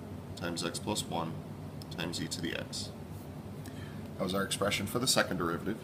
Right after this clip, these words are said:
minus two times our expression for the first derivative. We're gonna use the expression that we got after we set those other terms equal to zero. This is just due to the fact that this will work out a little bit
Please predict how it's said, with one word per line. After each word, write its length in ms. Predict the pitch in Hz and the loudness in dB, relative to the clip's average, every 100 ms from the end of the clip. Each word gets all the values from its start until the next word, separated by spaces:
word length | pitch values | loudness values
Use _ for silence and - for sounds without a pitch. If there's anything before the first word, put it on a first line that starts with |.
| - - - - - - 101 | -8 -8 -8 -8 -8 -2 6
minus 640 | 107 131 95 98 - - - | 8 8 6 4 4 2 0
two 200 | - 143 | 4 6
times 580 | 147 98 90 98 - - | 6 6 6 4 2 0
our 180 | 95 95 | 2 2
expression 400 | 92 - 101 - | 2 2 2 0
for 140 | - - | -2 -2
the 80 | |
first 280 | - 107 95 | 0 0 2
derivative. 480 | 87 85 80 92 113 - - - - - - - - | 2 2 4 2 0 -4 -8 -8 -6 -6 -6 -6 2
We're 100 | 107 | 6
gonna 180 | 107 107 | 8 8
use 320 | 107 110 107 | 8 8 8
the 160 | 101 95 | 6 4
expression 460 | - - 110 117 | 4 4 4 4
that 100 | 110 | 2
we 80 | 87 | 4
got 280 | 92 95 90 - | 6 6 4 2
after 640 | 110 117 135 - 98 87 95 98 - - | 6 6 4 0 0 2 0 -4 -6 0
we 100 | 101 | 4
set 280 | 101 - 104 | 6 4 4
those 220 | 98 95 - | 2 2 4
other 220 | 101 101 | 4 4
terms 720 | - - 104 95 92 - - - - - - - | 2 2 2 2 2 2 0 -2 -8 -8 -4 -2
equal 340 | 95 98 90 | 0 2 2
to 160 | - 87 | 2 0
zero. 500 | 85 82 65 - - - - - - - - - - - | 2 0 0 -4 -6 -6 -8 -8 -8 -8 -8 -6 -6 -6
This 120 | - - | -2 0
is 100 | 92 | 2
just 300 | 92 92 - | 4 4 4
due 120 | 92 | 2
to 120 | - | 2
the 80 | 92 | -2
fact 300 | - 85 - | -2 -2 -2
that 140 | 82 | -2
this 200 | 80 - | 0 -2
will 80 | 78 | 0
work 220 | 90 - | 0 0
out 120 | 82 | 0
a 40 | 85 | 0
little 200 | 85 82 | 0 0
bit 220 | 80 - | 0 -2